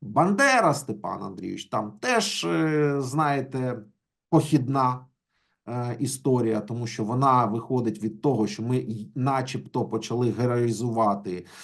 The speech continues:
е, там, поплічників, е, пособників, е, нацист-, нацистів, і там от вже з'являється Бандера.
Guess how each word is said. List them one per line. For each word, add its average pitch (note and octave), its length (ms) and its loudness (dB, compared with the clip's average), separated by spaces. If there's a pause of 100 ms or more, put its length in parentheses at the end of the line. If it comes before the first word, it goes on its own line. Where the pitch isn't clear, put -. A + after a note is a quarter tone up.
(280)
е, A2 600 -2 (920)
там, F#2 400 -4 (800)
поплічників, A#2 920 -2
е, G2 300 -6
пособників, G#2 1000 -2
е, G2+ 40 -6 (460)
нацист-, C#3 640 -2
нацистів, A#2 720 -6
і G2+ 420 -4 (320)
там C#3 280 2
от G#2 100 -2
вже A2+ 240 -2
з'являється G2 1080 -4
Бандера. G2 640 -6